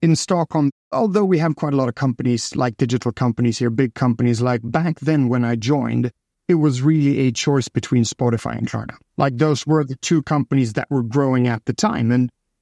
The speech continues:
many people, when I chose to join Klarna, asked me, like, "Why wouldn't you join Spotify? You know, you have music, you have Jay-Z, you have, like,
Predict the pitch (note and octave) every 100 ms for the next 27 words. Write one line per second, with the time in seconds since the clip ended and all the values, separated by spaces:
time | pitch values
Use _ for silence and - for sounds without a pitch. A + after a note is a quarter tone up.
0 | _ - C#3+ E3+ E3+ D3+ F#3 D#3+ D3+ D3
1 | C#3+ C3 - D3 C3 A#2 A#2 - _ -
2 | C#3+ A#2+ C#3 C3 A#2 - E3 C#3 A#2 B2
3 | - C3 A#2+ A2 B2+ C3+ B2+ A2+ A#2+ A#2+
4 | A#2+ A2 - F#3 B2 - G1+ - - A#2
5 | A#2 A2+ G#2+ C3+ D3+ C3 B2+ C#3 A#2+ A2
6 | C3+ C3+ A#2+ D#3+ D3 A#2+ A#2 A#2+ B2+ B2
7 | A#2 B2 A#2 G2+